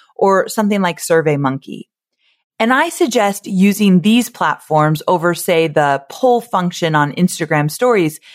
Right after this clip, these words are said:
because if someone is willing to take the time to click on and fill out an external survey, external meaning not on social media, those are the people that are going to be most likely to sign up for your masterclass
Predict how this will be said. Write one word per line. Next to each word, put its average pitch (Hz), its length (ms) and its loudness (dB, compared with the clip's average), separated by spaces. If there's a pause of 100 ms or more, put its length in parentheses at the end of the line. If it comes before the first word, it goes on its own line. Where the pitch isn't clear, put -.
(140)
because 208 380 0
if 196 80 -2
someone 294 360 -2
is 226 140 0
willing 190 420 2
to 202 100 -2
take 190 240 -2
the 185 80 -2
time 165 280 -2
to 151 100 -4
click - 460 -4 (260)
on 160 400 2
and 156 240 0 (180)
fill 214 360 0
out 190 360 0 (320)
an 170 120 0
external 214 760 -2
survey, 285 640 0 (500)
external 208 640 -2
meaning 175 560 0
not 165 300 2
on 175 180 0
social 170 320 -4
media, 196 600 0 (480)
those 254 360 0
are 330 100 0
the 330 120 -2
people 214 320 -2
that 190 160 0
are 175 80 2
going 175 340 0
to 170 80 2
be 160 200 -4
most 202 760 2
likely 185 440 -2
to 165 80 -2
sign 165 320 -4
up - 220 -2
for 165 60 -8
your 151 160 2
masterclass 156 800 -4